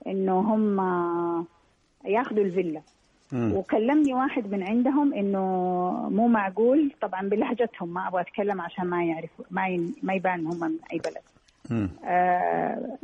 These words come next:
Speaker 1: مو معقول هو عاش معاكم هذه الفترة الطويلة كلها، و-، وعلى الأقل هو لو كان موظف ياخد بدل خدمة.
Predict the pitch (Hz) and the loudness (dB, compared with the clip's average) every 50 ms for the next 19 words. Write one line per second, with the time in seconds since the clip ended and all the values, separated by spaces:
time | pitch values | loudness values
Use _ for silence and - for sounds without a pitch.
0 | 247 233 - 196 208 233 233 220 202 190 202 196 214 247 262 247 196 190 175 180 | -4 -2 2 4 4 6 6 4 4 2 2 2 2 4 4 4 2 2 2 2
1 | 202 240 - - 180 170 175 196 208 220 - 208 185 190 214 202 196 190 175 170 | 0 -2 -2 -4 -4 -2 0 0 -2 0 0 -2 0 0 0 0 0 0 -2 -2
2 | - 214 214 - 202 196 - - 185 185 202 214 220 208 202 - - 247 262 285 | -2 -2 -2 0 -4 -4 -2 0 0 2 4 4 4 2 2 0 2 2 4 4
3 | 330 330 320 381 381 370 339 277 226 196 285 285 - 180 180 180 175 190 190 185 | 4 4 2 2 2 4 4 4 4 2 2 0 -2 -2 -2 -2 -2 0 0 0
4 | 185 185 - - - - 226 233 254 240 214 202 190 185 180 - - 220 226 220 | 0 -2 -4 -4 -2 0 2 2 4 4 4 4 2 2 0 0 -2 0 0 0
5 | 214 214 233 269 269 254 277 311 311 - - 208 220 226 254 196 185 185 180 180 | 0 0 0 0 0 0 -2 -2 -2 -2 -2 -2 0 0 -2 -2 -2 -2 0 0
6 | 170 170 - - 170 151 151 151 151 | -2 -2 -4 -6 -8 -6 -6 -10 -10